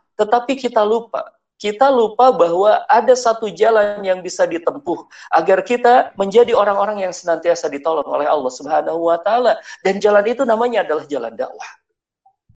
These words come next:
Jalan itu namanya adalah jalan dakwah. Ketika kita mengetahui seperti itu, insya Allah kita nanti akan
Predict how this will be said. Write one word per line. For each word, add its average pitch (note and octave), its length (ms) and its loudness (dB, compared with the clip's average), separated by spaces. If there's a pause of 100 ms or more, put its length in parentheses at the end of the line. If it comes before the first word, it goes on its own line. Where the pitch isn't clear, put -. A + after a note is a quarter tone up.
(340)
Jalan F#3 240 -2
itu A3+ 160 0
namanya A#3+ 480 2
adalah G#3+ 160 0
jalan G3 320 -4
dakwah. - 400 -2 (560)
Ketika A3 320 -2
kita C4 240 2
mengetahui A#3+ 640 0
seperti A#3 500 -10
itu, A3+ 140 -6
insya - 320 -4
Allah - 320 -2
kita - 240 -4
nanti A#3 240 0
akan G#3+ 240 -2